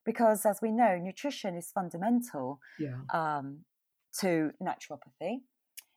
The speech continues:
Speaker 1: uh, and practicing in a naturopathic way, but there wasn't a professional association. So I helped set up, together with other colleagues, helped to set up the N N A, and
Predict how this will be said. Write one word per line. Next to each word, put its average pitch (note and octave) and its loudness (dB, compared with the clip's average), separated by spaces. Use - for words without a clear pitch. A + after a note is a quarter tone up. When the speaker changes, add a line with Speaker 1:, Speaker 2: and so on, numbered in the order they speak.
Speaker 1:
uh, D3 0
and E3 -6
practicing - -2
in D#3 -10
a D3+ -10
naturopathic - -12
way, C#3+ -2
but - -2
there F3 2
wasn't F#3+ -4
a - -20
professional E3+ -6
association. E3+ -6
So A3 4
I G#3+ 4
helped - 4
set - -2
up, F#3 2
together B3+ 8
with A3 8
other G#3+ 6
colleagues, E3+ 2
helped - 0
to F3+ -10
set - -4
up - 0
the F3+ -2
N E3+ -2
N E3 -4
A, D#3 0
and F3 -2